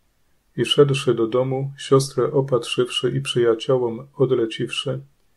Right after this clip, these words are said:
majętność swoją wszystkę na ubogie rozszafował.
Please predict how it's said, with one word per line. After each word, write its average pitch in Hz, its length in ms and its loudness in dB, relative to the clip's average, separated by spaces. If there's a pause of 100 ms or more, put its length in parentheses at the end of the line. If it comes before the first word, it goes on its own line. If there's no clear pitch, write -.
(600)
majętność 135 640 2
swoją 120 440 -2
wszystkę 135 440 -2
na 117 180 -4
ubogie 123 460 -2
rozszafował. 113 840 -4